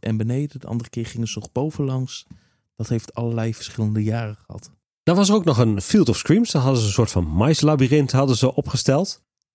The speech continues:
Speaker 1: Dat was wel een mooie toevoeging dat jaar.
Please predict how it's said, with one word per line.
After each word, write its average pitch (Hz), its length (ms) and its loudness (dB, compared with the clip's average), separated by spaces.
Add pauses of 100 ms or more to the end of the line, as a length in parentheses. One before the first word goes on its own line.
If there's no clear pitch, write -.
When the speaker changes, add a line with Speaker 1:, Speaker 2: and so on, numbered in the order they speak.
(160)
Speaker 1:
Dat - 160 -12
was - 180 -8
wel 101 240 -2
een 104 420 -4 (420)
mooie 113 420 0
toevoeging 101 560 -12
dat - 140 -20
jaar. - 220 -20